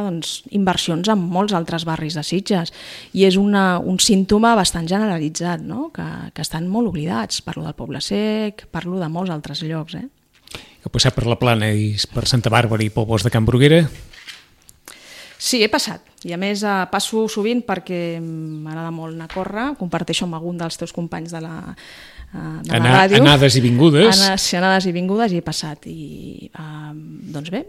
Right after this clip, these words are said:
Speaker 1: eh, el que tenim és el
Speaker 2: Fa
Speaker 1: pro-
Speaker 2: vint anys enrere era més difícil això, quan passaven coses, perquè no hi havia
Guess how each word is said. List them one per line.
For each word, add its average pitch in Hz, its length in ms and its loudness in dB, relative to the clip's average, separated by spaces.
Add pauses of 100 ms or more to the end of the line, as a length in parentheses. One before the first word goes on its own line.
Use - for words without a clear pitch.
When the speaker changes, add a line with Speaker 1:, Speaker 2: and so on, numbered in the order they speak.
Speaker 1:
eh, 160 180 -8
el 156 80 -10
que 151 160 -8
tenim 156 320 -6
és 175 460 -4
el 156 320 -6
Speaker 2:
Fa - 100 2
Speaker 1:
pro- 151 80 8
Speaker 2:
vint 165 160 4
anys 151 160 6
enrere 151 320 4
era 139 80 2
més 127 160 4
difícil 107 400 0
això, 104 160 -2
quan 107 160 0
passaven 120 380 0
coses, 123 280 0
perquè 139 220 -2
no 139 40 4
hi 147 100 2
havia 156 100 2